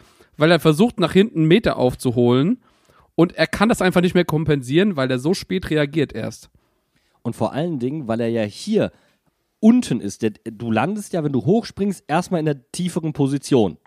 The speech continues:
Speaker 2: Ganz normal. Aber aus der Position hochzukommen, dauert dann halt auch wieder länger. Wenn er stehen geblieben wäre, hätte er quasi nur die Hände heben müssen,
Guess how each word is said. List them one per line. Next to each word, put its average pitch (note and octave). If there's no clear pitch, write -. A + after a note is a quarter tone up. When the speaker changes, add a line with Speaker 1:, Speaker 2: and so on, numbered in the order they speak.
Speaker 2:
Ganz G2
normal. C3+
Aber C3+
aus C3
der G3
Position D3+
hochzukommen, D#3+
dauert F3
dann D3
halt D#3
auch C#3
wieder D#3
länger. E3
Wenn E3
er E3
stehen A#3
geblieben A#2+
wäre, A2
hätte F3+
er F#3
quasi F3+
nur F3
die D3
Hände A3
heben A2+
müssen, F#2+